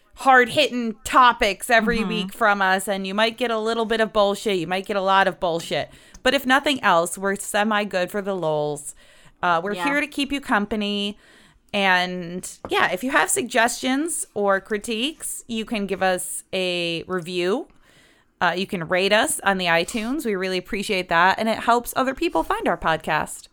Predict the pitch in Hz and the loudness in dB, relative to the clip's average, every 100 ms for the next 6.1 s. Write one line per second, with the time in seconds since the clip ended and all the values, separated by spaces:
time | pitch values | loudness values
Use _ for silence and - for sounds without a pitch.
0 | - 226 - 240 254 269 262 180 - - | -18 -16 -14 -8 -6 -6 -6 -10 -10 -18
1 | - - _ - 202 202 180 170 - 190 | -20 -20 _ -12 -2 2 2 0 -8 -8
2 | 190 214 - 190 196 175 196 202 196 202 | -2 0 0 0 -2 0 0 0 -2 -6
3 | - - 202 180 165 160 196 202 214 - | -8 -2 4 6 4 0 -4 -4 -6 -8
4 | - - 208 196 196 170 160 - - 214 | -10 -6 -2 -2 -2 -4 -6 -10 -4 -2
5 | 208 226 202 190 - 185 165 156 208 - | -2 -2 -6 -6 -6 -4 -6 -8 -12 -16